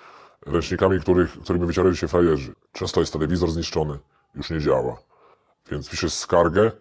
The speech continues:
ale nie możesz, e, dojść sprawiedliwości, bo kiedy piszesz zgodę, e, prośbę o wyrażenie zgody na telewizor, a taką prośbę piszesz do dyrektora, to tam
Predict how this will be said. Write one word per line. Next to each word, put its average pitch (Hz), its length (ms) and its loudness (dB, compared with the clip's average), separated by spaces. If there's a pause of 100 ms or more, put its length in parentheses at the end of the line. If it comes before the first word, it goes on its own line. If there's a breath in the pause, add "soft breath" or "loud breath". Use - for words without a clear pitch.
(220 loud breath)
ale 101 180 4
nie 143 80 4
możesz, 120 540 2 (380 soft breath)
e, 82 260 0
dojść 95 220 6
sprawiedliwości, 95 720 4
bo 92 440 6
kiedy 98 340 4
piszesz 107 420 0
zgodę, 90 540 6 (880 soft breath)
e, 76 40 0
prośbę 85 580 4 (400)
o 76 60 -10
wyrażenie 92 400 4
zgody 87 580 4 (540 soft breath)
na 85 80 2
telewizor, 80 580 4
a 82 60 4
taką 87 200 -2
prośbę 82 300 0
piszesz 80 220 -4
do 82 60 0
dyrektora, 76 540 0 (520 soft breath)
to - 120 -2
tam 110 480 4